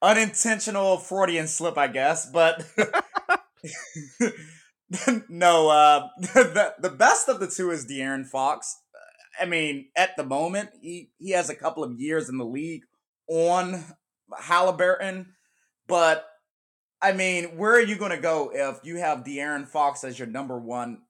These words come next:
guy? A guy who's basically a poor man's version of Russell Westbrook, a high volume scorer who doesn't really do anything particularly great or efficiently. So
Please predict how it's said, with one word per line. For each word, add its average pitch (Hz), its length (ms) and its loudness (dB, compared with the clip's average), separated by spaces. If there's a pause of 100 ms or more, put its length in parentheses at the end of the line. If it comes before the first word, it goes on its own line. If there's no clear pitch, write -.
(120)
guy? 123 420 0 (460)
A 156 80 0
guy 160 380 2
who's 156 240 -8
basically 143 800 -6
a 123 80 -8
poor 170 420 0
man's 143 340 -4
version 127 400 -6
of 107 140 -10
Russell 117 340 -8
Westbrook, 101 580 -10 (480)
a 131 80 -4
high 160 320 4
volume 156 520 0
scorer 151 600 -4
who 160 220 -16
doesn't 170 420 -4 (340)
really 220 440 2
do 156 360 2
anything 156 560 -6
particularly 127 800 -8 (400)
great 143 480 -2 (160)
or 156 460 -2 (200)
efficiently. - 680 -12 (460)
So 147 600 0